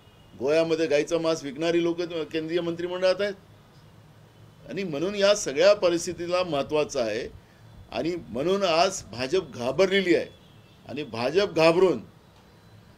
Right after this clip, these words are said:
ज्या पद्धतीनं काँग्रेस पक्षाचं खातेच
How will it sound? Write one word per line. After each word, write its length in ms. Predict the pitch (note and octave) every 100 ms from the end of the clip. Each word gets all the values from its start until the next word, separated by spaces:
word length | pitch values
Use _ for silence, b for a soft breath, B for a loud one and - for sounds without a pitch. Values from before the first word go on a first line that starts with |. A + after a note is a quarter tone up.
| - -
ज्या 200 | D3 G3
पद्धतीनं 640 | G3 F3+ E3+ E3 F3 F#3
काँग्रेस 480 | G3 D3 C3 D3+ E3+
पक्षाचं 920 | - D3 - D#3+ D#3 - F3 F#3 F#3 - - - A#2+ -
खातेच 580 | B2+ C3+ G3 G3 -